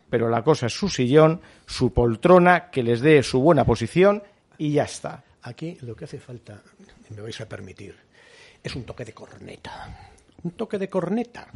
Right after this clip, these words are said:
Speaker 2: que mo-, "Eh, ¿esto qué es?", que te ponga un poquito a tono. Lo que no puede ser es que aquí la gente se crea que la regeneración,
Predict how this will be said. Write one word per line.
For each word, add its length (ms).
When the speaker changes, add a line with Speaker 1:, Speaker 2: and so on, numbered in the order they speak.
Speaker 2:
que 120
mo-, 160
"Eh, 460
¿esto 220
qué 100
es?", 100
que 100
te 100
ponga 240
un 120
poquito 360
a 100
tono. 300
Lo 100
que 100
no 140
puede 240
ser 320
es 120
que 80
aquí 140
la 80
gente 260
se 180
crea 280
que 120
la 120
regeneración, 680